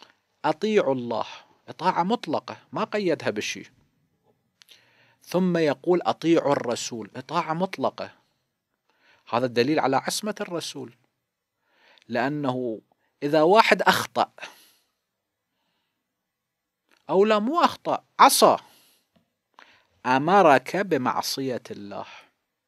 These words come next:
أنت تطيعه لو تطيع الله سبحانه وتعالى. إذا تطيع الله سبحانه وتعالى فقد خالفته،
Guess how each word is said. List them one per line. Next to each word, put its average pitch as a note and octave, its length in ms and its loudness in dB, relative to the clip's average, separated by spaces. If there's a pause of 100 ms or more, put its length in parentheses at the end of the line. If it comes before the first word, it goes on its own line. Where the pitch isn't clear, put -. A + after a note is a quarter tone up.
(180)
أنت C3 220 -8
تطيعه D#3 500 2
لو D3 140 6
تطيع A#2 260 -2
الله G#2+ 280 -4
سبحانه F#2 500 -12
وتعالى. - 480 -18 (1900)
إذا D3+ 240 4
تطيع - 440 2
الله C3+ 320 0
سبحانه C#3+ 500 -4
وتعالى A#2+ 680 -4
فقد - 260 -4
خالفته، - 520 -4